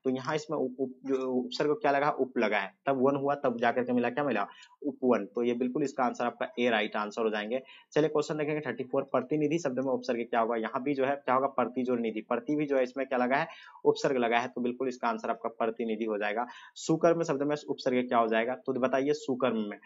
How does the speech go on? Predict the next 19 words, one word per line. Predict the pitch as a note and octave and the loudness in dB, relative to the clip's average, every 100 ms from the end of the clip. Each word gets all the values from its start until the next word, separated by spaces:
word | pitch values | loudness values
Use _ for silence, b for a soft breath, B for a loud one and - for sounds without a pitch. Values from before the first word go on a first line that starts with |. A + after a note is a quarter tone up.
| B _ | B _
तो | C3 | -2
यहाँ | C3+ C#3+ | 0 2
जो | D3+ | 4
होगा | D3+ | 2
सु | D3+ - C#3+ | 0 -2 -2
जोर | C#3 C3+ | 0 0
कर्म, | C3+ A#2+ G#2+ G#2 | 2 0 0 -2
ठीक | D3+ D3 | -2 -2
है, | B2+ | -2
सु | - C3+ | -2 -2
जोर | C3+ C3+ | -2 0
कर्म, | C3+ B2+ | 0 0
तो | B2 B2 | -2 -4
यहाँ | B2 C#3 | -4 -2
भी | D3+ | 0
होगा | D3 C#3+ | 2 2
आपका | - B2+ | 2 0
यानी | B2+ | 0
क्या? | B2 D#3+ | 2 0